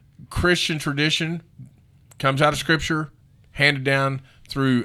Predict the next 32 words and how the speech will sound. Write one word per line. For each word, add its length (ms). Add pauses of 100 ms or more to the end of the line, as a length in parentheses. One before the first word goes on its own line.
uh, 200
other 220
generations 720
to 260
us, 240 (420)
and 300
the 80
Apostles' 500
Creed 540
is 520 (260)
one 160
of 60
the 160
earliest 460
foundational 680
statements 500
that 140
becomes 500
a 60
summary 680 (380)
of 120
the 80
Christian 500
faith. 460
And 240
so 320 (260)
last 300
week 180
we 100
did 260
with, 220 (240)
uh, 60